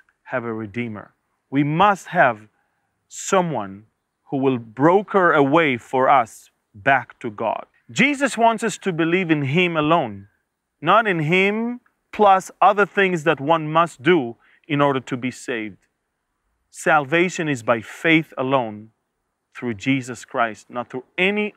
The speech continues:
other name. Don't miss His visitation. Jesus came to save. Jesus came to forgive. Jesus rode a donkey. Jesus came in peace. This is the time for you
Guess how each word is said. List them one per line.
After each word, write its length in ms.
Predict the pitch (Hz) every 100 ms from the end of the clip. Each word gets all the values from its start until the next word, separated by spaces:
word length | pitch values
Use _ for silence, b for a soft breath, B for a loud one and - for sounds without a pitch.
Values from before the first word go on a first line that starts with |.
| -
other 380 | 151 135 117
name. 480 | 113 135 120 101 104 _ _ _ -
Don't 280 | 131 226 240
miss 220 | 220 190
His 220 | 165 139
visitation. 720 | 127 127 127 135 123 - 104 - _ _ _ _ _ _ _
Jesus 460 | 104 160 208 208 -
came 440 | - 196 139 117 120 _ _ _ _ _
to 100 | -
save. 600 | 127 - 180 143 107 90 - _ _ _ _ -
Jesus 400 | 107 170 165 156
came 260 | - 147 143
to 120 | 139
forgive. 600 | - 131 113 147 107 95 _ b b 110
Jesus 560 | 104 202 202 214 -
rode 300 | 151 170 165
a 60 | 139
donkey. 640 | 117 151 156 - 104 98 b b 107
Jesus 500 | - 180 156 151 -
came 240 | 160 147
in 120 | 127
peace. 580 | - - 131 - - - _ _ _ _
This 200 | 247 247
is 120 | 269
the 100 | 233
time 340 | - 220 208 190
for 160 | 156
you 240 | 120 101